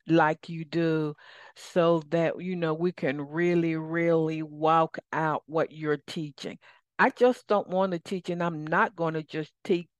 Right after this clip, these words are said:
and lecture. I want you to walk this out in your own life.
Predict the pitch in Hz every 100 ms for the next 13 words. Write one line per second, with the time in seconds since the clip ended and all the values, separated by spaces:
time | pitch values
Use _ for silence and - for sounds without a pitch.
0 | - - 160 151 160 165 170 - - 90
1 | - - - - _ 170 185 190 - 196
2 | 190 - 160 143 151 156 170 180 180 -
3 | _ - 175 175 165 - _ 151 165 151
4 | - - - _ _ _ - 175 170 165
5 | 156 143 - _ _ 170 170 170 165 165
6 | 160 156 151 60 - -